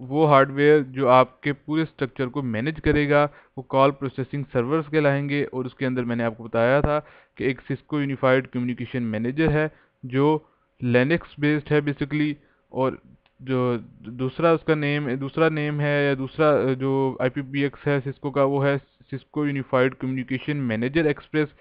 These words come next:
ये राउटर बेस्ड है, और यही हमारा फोकस होगा इस सर्टिफिकेशन में बहुत ज़्यादा, इसी को हम लोग ज़्यादा डिटेल में डिस्कस करेंगे। जबकि एक और नेम है यूसी फ़ाइव हंड्रेड, ये कॉल मैनेजर एक्सप्रेस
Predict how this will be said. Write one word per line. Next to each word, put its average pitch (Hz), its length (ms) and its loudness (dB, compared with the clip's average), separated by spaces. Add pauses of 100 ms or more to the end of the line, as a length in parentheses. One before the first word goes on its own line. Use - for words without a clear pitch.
(380)
ये 143 400 2 (240)
राउटर 123 340 2
बेस्ड 151 400 0
है, 147 160 4
और 131 140 -4
यही 131 360 2
हमारा 131 440 4 (1200)
फोकस 143 380 0
होगा 135 400 4
इस 143 120 -4
सर्टिफिकेशन 135 640 -4
में 139 220 -4
बहुत 120 240 -2
ज़्यादा, 107 300 -2 (360)
इसी 160 260 -2
को 156 240 2
हम 135 240 -2
लोग 127 340 -2
ज़्यादा 123 220 2
डिटेल 117 360 -2
में 135 220 -4
डिस्कस 117 380 -6
करेंगे। 104 400 -6 (360)
जबकि 131 320 -2
एक 131 220 -2
और 165 280 2 (260)
नेम 147 320 -2
है 156 120 2
यूसी 143 460 -6
फ़ाइव 139 380 2
हंड्रेड, 151 380 2 (320)
ये 139 320 2 (260)
कॉल 135 240 2
मैनेजर 131 340 0
एक्सप्रेस 160 400 -4